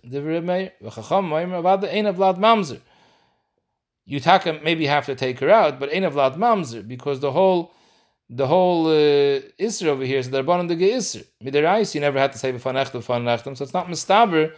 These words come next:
that it should be a mamzer. Keitzad yase, what should you do lechatchila if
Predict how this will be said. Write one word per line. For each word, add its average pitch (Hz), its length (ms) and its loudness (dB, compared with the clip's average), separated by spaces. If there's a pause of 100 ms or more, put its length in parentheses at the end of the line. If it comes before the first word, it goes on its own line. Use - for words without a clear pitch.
(340)
that 147 120 -4
it 147 80 -4
should 156 220 -8
be 170 640 -4
a 170 80 -8
mamzer. 190 440 0 (920)
Keitzad 170 420 2
yase, 117 600 0
what 170 300 0
should 208 120 -4
you 185 100 -2
do 185 100 2
lechatchila 156 600 0
if 196 360 0